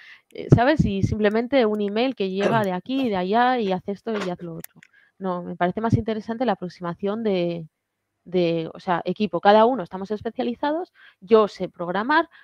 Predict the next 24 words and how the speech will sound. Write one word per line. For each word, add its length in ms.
tú 180
sabes 360
escribir 440
una 160
historia 500
de 80
usuario, 540
eh, 480
tú 160
sabes, 480
yo 120
qué 100
sé, 320
eh, 440
romper, 520
eh, 420
la, 280
la 120
aplicación 520
para, 420
como 400
para 160
hacer 260
testing, 380